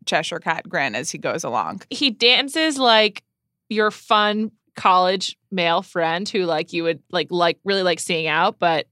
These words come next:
Speaker 2: would never, like, consider in any other way. It's a real bend from the hips and not, like, a lot of rhythm, but, like, it doesn't matter. He's just,
Speaker 1: He
Speaker 2: like, having a great time.
Speaker 1: He's happy to be there and he's having fun. And I have to say,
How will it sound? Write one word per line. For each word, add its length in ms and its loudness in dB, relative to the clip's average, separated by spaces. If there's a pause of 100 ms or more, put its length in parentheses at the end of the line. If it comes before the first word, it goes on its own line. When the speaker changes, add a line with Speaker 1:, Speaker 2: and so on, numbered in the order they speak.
(140)
Speaker 2:
would 160 -4
never, 400 -2
like, 220 -6
consider 320 -6
in 60 -6
any 180 -4
other 180 0
way. 320 2 (220)
It's 120 -4
a 60 2
real 220 4
bend 400 4
from 160 -2
the 80 2
hips 560 2 (280)
and 640 4 (640)
not, 320 6
like, 140 2
a 40 2
lot 200 6
of 100 0
rhythm, 400 4
but, 140 6
like, 180 6
it 80 2
doesn't 260 2
matter. 300 0
He's 100 -4
just, 100 4
Speaker 1:
He 20 4
Speaker 2:
like, 100 0
having 160 2
a 60 -2
great 280 -2
time. 240 -8
Speaker 1:
He's 180 2
happy 280 4
to 80 0
be 140 4
there 260 6
and 100 0
he's 180 -4
having 340 2
fun. 360 -6
And 80 -2
I 60 8
have 280 4
to 100 -2
say, 460 6